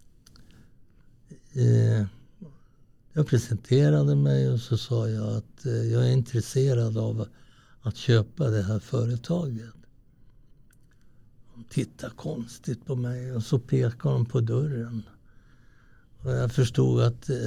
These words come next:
det var inget bra, så jag fick gå ut. <laughs> Men i alla fall, efter något år, ett eller två år, då kom de.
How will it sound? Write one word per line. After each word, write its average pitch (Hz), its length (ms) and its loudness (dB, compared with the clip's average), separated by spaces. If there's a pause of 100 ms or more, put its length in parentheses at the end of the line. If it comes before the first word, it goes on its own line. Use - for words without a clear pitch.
(120)
det 120 200 2
var 120 220 2
inget 117 320 4
bra, 117 320 0
så - 180 -2
jag 117 140 4
fick 120 220 0
gå 127 260 2
ut. - 420 0 (1160)
<laughs> - 120 2 (2500)
Men 135 140 12
i 127 80 12
alla 123 240 10
fall, 143 440 6 (720)
efter 139 340 6
något 143 260 6
år, 135 440 4 (580)
ett 139 300 2
eller 110 200 4
två 143 420 2
år, 123 140 -2 (800)
då 156 180 0
kom 175 380 6
de. 117 320 2